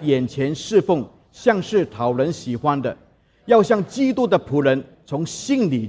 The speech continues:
遵行神的旨意，甘心侍奉，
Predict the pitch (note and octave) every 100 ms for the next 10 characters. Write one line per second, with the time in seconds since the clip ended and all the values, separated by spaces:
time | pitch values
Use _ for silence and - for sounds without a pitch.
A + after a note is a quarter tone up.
0 | - A#3 E3 - A#2+ B2+ - - C#3+ D#3+
1 | D#3+ B2 - A2 C3 G#2+ - _ _ _
2 | _ A#3+ G#3 F#3 - A3 E3+ - - G3
3 | - C#3+